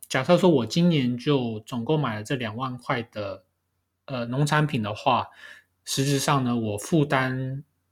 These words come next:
里面的部分是两千块自己负担，那剩下的一万八千块呢，原则上会在明年的，呃，收到住民税的缴税通知的时候，它会从里面扣掉。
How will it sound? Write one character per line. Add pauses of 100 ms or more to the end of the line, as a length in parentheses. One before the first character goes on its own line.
(180)
里
面
的
部
分
是
两
千
块
自
己
负
担， (340)
那
剩
下
的
一
万
八
千
块
呢，
原
则
上
会
在
明
年
的， (500)
呃，
收
到
住
民
税
的
缴
税
通
知
的
时
候，
它
会
从
里
面 (360)
扣
掉。